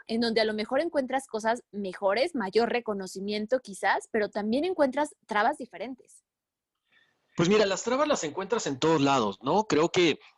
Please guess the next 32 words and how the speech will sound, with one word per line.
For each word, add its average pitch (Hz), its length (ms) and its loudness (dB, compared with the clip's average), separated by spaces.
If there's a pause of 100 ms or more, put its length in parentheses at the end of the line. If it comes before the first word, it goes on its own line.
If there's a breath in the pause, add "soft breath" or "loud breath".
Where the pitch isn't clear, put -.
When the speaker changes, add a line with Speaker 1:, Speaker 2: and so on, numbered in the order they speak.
Speaker 2:
tienes 165 220 2
que - 80 -4
tener 139 220 0
un 156 140 2
estómago 139 440 2
bastante 127 380 0
fuerte, 190 560 -2 (160)
como 117 220 2
dicen, 123 340 -2
de, 113 140 -2
o 107 120 2
como 117 220 0
decimos 160 380 0
en 120 80 -2
México, 127 360 -4
¿no? 143 140 -2
De 156 100 2
tripas 139 380 -2
corazón, 131 500 -4 (500)
pues 165 120 -4
que 180 100 0
no 220 140 2
te 247 100 0
afecte 226 360 0
<laughs> - 0 -
nada. 180 420 -8
O 127 60 -12
sea, 151 120 -6
a - 40 -10
final 196 240 -8
de 202 100 -2
cuentas, 196 500 2